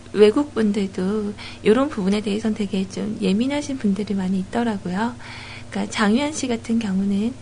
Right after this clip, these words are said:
어, 최근에 우리 아이님하고 그 선보셨던 <laughs> 장유한 씨 같은 경우는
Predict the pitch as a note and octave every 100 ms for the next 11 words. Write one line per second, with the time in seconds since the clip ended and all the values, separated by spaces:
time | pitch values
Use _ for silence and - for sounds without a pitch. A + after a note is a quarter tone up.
0 | - F#3+ F#3+ D4+ D#4 C#4+ A3 G3+ F#3+ A3+
1 | B3 A#3 A3+ G#3 G3+ G#3 - - - -
2 | - - G3 - C#4 C#4 D4 B3+ - G3
3 | G3 A3+ - - - - - - - -
4 | - - - - - - - - - G#3
5 | A#3 C4 C4+ B3 B3 B3 G#3+ G3 G3+ A#3